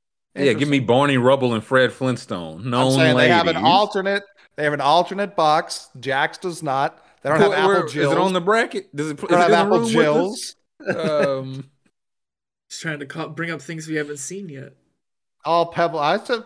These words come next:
Speaker 2: Withers, Withers has seen 'em. I sent him the picture. Every time I go down the cereal aisle, I'm like, "Is there anything new to discuss with my pal?"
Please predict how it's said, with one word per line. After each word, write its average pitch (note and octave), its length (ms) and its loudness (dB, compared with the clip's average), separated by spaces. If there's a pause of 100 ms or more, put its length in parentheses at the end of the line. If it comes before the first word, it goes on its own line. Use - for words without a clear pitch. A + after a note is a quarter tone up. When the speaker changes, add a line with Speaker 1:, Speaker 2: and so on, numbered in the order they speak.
Speaker 2:
Withers, A#3 400 0
Withers A#3+ 360 2
has E3+ 100 -6
seen C3+ 260 -4
'em. F#3 220 -8
I D#3 140 -2
sent F#3 200 -2
him F3+ 100 -4
the D#3 60 -8
picture. C3 520 -6 (120)
Every - 180 -6
time G3+ 240 0
I F#3+ 80 2
go E3+ 120 -2
down F#3 240 0
the C#3+ 80 -8
cereal A#2+ 380 -8
aisle, A2+ 300 -10
I'm A2+ 120 -12
like, B2 140 -16
"Is A#2+ 80 -18
there A#2+ 100 -14
anything A#2+ 320 -14
new C3 280 -14 (300)
to D3 100 -10
discuss B2+ 400 -6
with C3+ 120 -14
my A#2+ 140 -8
pal?" C#3 460 -10